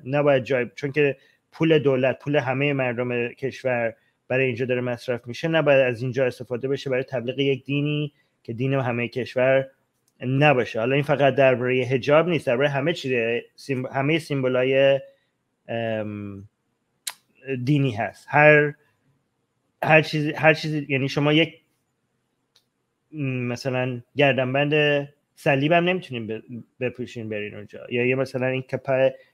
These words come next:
این چیز کلاهی که، این چیزی که می‌ذارن، یهودی‌ها می‌ذارن رو سرشون، اونم حق ندارین بپوشین. یعنی این یه چیز ضد اسلامی نیست، این ضد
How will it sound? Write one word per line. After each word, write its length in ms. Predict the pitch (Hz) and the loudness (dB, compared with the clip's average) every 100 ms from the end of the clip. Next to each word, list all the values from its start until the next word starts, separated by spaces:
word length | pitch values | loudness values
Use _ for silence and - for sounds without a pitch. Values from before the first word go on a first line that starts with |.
| _ | _
این 60 | 123 | -12
چیز 200 | - 139 | -2 0
کلاهی 440 | 143 139 127 127 | 0 2 2 2
که، 280 | - 131 131 | 4 2 2
این 160 | 131 123 | -2 -10
چیزی 260 | - 123 | -10 -10
که 160 | 123 131 | -8 -8
می‌ذارن، 420 | 135 120 123 123 127 135 123 123 | -6 0 0 0 -6 -12 -8 2
یهودی‌ها 420 | 131 123 120 127 | 2 2 2 2
می‌ذارن 360 | 127 120 123 | 2 0 0
رو 80 | 120 | -2
سرشون، 400 | 107 123 123 160 | -2 -4 -4 -2
اونم 300 | 156 165 165 | 2 2 2
حق 260 | 160 147 147 | 0 0 2
ندارین 320 | 165 156 117 | 2 2 0
بپوشین. 380 | 107 - - - _ _ _ | -4 -10 -20 -20 _ _ _
یعنی 140 | 123 147 | 2 4
این 300 | 147 139 165 | 4 0 0
یه 140 | 143 | 2
چیز 200 | 147 160 | 2 2
ضد 320 | 156 131 123 131 | -2 0 0 0
اسلامی 440 | 123 - 123 147 | 0 0 -2 0
نیست، 200 | 143 - | -2 -4
این 100 | 131 | -4
ضد 460 | 135 123 139 139 | -2 2 4 4